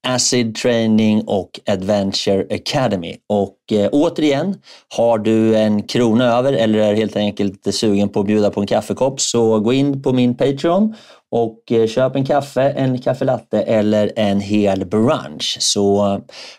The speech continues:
kan jag fortsätta spela in podden, producera nya härliga avsnitt och, eh,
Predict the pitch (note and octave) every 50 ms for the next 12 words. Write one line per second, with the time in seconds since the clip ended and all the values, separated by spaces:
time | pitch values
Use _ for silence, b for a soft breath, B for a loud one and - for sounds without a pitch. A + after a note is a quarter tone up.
0 | B _ - - F3 D#3+ D3 D3 C#3+ C#3 B2+ A#2 B2 B2 A#2+ A#2 A#2 A2 G#2+ G#2
1 | - - D3+ B2 G#2+ - C3 B2+ - B2 - - - - C3 B2+ B2 D#3 F3+ G#3
2 | G3+ A#2+ - - - - - B2+ B2 B2 B2 - C3 B2+ B2+ B2+ C3 C3 B2 B2
3 | B2 A#2+ B2 D3 C3 B2 A#2+ B2 A2+ G#2+ G#2 - - G#2+ G2+ - - - A2+ G#2+
4 | G#2 G#2 - _ _ - G#2+ G#2+ G#2+ G#2+ G#2